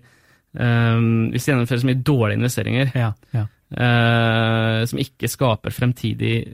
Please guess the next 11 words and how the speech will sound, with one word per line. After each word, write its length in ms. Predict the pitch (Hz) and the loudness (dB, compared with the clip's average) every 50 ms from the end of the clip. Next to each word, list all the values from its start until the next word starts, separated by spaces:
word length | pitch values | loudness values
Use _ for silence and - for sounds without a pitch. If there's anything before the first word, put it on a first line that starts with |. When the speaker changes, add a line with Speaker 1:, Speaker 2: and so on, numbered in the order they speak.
| - 117 120 117 | -10 -8 -4 -4
Speaker 1:
vekst, 520 | 131 - - - - - - _ - - _ _ _ _ _ _ _ _ _ - | -4 -6 -6 -12 -18 -18 -18 _ -20 -20 _ _ _ _ _ _ _ _ _ -18
da 260 | - - - 127 127 127 | -16 -8 -2 0 2 2
blir 220 | 131 127 117 110 | 2 2 2 0
det 80 | 110 - | 0 0
skjøre, 420 | 135 117 110 113 113 113 120 123 | 0 0 2 0 0 -2 -2 -6
spesielt 460 | - - - 117 - - 117 110 - 123 | -6 -6 -6 -4 -2 -2 -4 -2 -2 -4
hvis 140 | 123 117 120 | -4 -4 -4
det 220 | 113 117 107 104 107 | -4 -4 -2 -2 0
er 240 | 117 120 120 127 131 | 0 0 0 0 0
lånefinansiert. 880 | 135 127 113 113 110 110 110 117 113 110 - 107 107 104 - _ - _ _ _ _ _ _ _ _ - - | 0 0 0 -2 -4 -4 -6 -6 -8 -8 -6 -6 -6 -6 -8 _ -20 _ _ _ _ _ _ _ _ -12 -6
Ehm, 580 | - 120 120 117 117 117 113 113 113 113 113 | -2 0 0 2 2 2 2 2 2 2 0